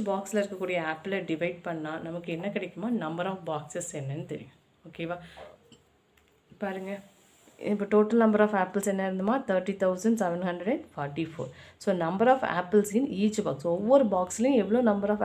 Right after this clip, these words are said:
apples இருந்தது? தேர்ட்டி சிக்ஸ் apples இருக்கு. இப்போ நமக்கு என்ன வேணும்? Total number of boxes என்னன்னு வேணும். அப்போ total number of boxes வேணும் அப்படின்னா,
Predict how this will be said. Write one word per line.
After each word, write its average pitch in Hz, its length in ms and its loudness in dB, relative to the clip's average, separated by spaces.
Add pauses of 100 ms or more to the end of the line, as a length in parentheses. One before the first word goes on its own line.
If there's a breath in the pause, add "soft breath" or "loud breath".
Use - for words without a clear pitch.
apples 196 320 -2
இருந்தது? 196 300 2 (220)
தேர்ட்டி 196 300 2
சிக்ஸ் 220 320 2
apples 165 360 -4
இருக்கு. - 220 -4 (580 loud breath)
இப்போ - 180 -2
நமக்கு 208 260 2
என்ன 220 100 6 (100)
வேணும்? 226 300 6 (180)
Total 269 360 6
number 202 240 4
of 196 120 0
boxes 175 320 -2 (100)
என்னன்னு 170 280 -4
வேணும். 135 180 -2 (300 loud breath)
அப்போ 202 260 4
total 254 300 8
number 240 240 4
of 226 40 0 (100)
boxes 196 280 0 (120)
வேணும் 160 260 -2
அப்படின்னா, 147 360 -4